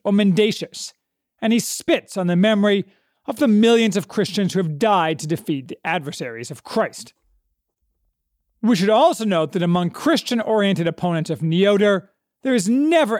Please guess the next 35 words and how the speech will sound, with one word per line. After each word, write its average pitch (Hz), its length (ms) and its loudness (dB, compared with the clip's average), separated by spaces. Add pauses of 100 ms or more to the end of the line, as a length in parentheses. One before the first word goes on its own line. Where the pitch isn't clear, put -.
any 262 240 2
attempt 131 480 -6
to 180 100 -6
create 208 260 0
a 185 80 2
list 254 400 2
of 160 120 -6
what 185 120 0
is 170 120 -4
unacceptable 196 720 -2
belief 156 440 -4
or 139 80 -12
practice - 440 -8
on 160 100 -6
the 170 100 0
right. 190 300 0 (1120)
They 254 140 2
merely 269 380 4
emote 208 680 2
and 185 220 0
write 247 260 2
as 196 140 0
if 190 100 0
it 202 80 -2
is 196 180 -4
obvious 202 520 0
there 190 140 -2
are 175 40 -2
manifold 196 880 0
glaring 185 460 0
sins 160 440 -6
on 240 200 0
the 196 120 0
right, 131 300 -8 (640)
and 247 220 -4